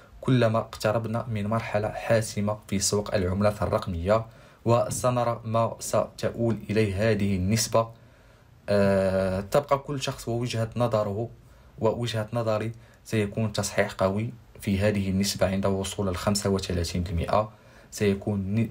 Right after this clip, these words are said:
آه، تصحيح قوي في العملات الرقمية. تبقى هذه وجهة نظري. نعود لصلب الموضوع. بخصوص عملة الداش،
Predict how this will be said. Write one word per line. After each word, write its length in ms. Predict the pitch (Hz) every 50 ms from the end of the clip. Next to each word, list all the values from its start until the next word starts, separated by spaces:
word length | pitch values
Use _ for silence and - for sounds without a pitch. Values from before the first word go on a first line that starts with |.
| - 104
آه، 240 | 95 90 90 87 80
تصحيح 520 | - 98 98 - - - - 110 110 -
قوي 300 | - - 95 98 98 101
في 120 | 101 -
العملات 460 | 90 90 95 95 98 95 95 92 - 90
الرقمية. 600 | - - - - - 90 78 82 95 107 113 113 - - - - -
تبقى 400 | - 117 113 - 110 107 110 113
هذه 260 | 110 104 104 101 101
وجهة 360 | 104 110 107 104 101 92 90 -
نظري. 500 | 101 101 98 95 92 87 101 117 123 127 - - - - - - - - - - - - - -
نعود 480 | 117 113 113 127 139 127 - - - - - - - - _ -
لصلب 680 | 104 107 110 - - - 98 95 87 - - 117 107 95
الموضوع. 520 | 107 104 101 95 95 92 110 131 139 135 - - - - _ - _ -
بخصوص 400 | - 101 123 127 - 139 131 -
عملة 300 | 127 131 135 127 127 131
الداش، 520 | 113 104 101 131 131 135 135 - - -